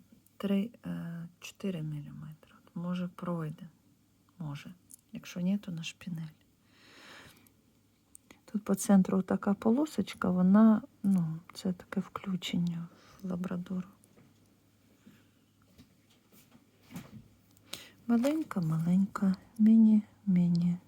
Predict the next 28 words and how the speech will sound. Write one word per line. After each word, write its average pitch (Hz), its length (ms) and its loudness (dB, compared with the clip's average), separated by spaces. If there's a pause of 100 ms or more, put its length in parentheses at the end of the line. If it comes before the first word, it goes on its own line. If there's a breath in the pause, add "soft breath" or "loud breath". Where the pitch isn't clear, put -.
(340)
Шістнадцять - 680 0
міліметрів, 208 800 6
два 180 260 2
з 180 100 -2
половиною 185 560 2
повністю 247 600 2
з 214 80 -6
вушком. 220 520 -6 (500 loud breath)
Для 175 240 -8
чокера, 202 600 -6 (100)
для 170 320 -4 (840 loud breath)
чого 180 360 -10
завгодно. 185 580 -2 (120)
У 190 40 -2
мене 190 200 2 (100)
є 196 140 -2
кіаніт. 185 880 -2 (520)
Кені, 180 320 -2
тисяча - 520 -12
шістсот 196 400 -12
п'ятдесят 185 600 -16
гривень. 180 320 -12 (100)
Щось - 220 -20
в - 40 -14
мене 196 240 -10
є 180 200 -12
бажання 196 420 -8 (300)
приміряти 190 580 -8